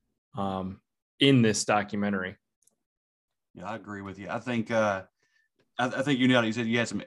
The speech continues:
Speaker 2: some really interesting characters on there, some, some people that you got to interview.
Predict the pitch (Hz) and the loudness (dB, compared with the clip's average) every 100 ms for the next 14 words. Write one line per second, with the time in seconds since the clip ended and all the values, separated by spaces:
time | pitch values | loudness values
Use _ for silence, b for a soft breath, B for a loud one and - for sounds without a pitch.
0 | _ - 107 107 123 113 110 117 117 110 | _ -8 -4 0 0 0 0 0 -2 -2
1 | 101 120 117 113 104 98 104 101 98 92 | -4 -2 -2 -2 -4 -2 -2 -2 -4 -6
2 | - - - 95 90 - _ - 92 104 | -8 -16 -10 -8 -10 -14 _ -10 -6 -2
3 | 117 107 104 110 104 - 113 110 95 98 | 0 0 -2 -2 -4 0 2 2 0 -6
4 | 95 | -6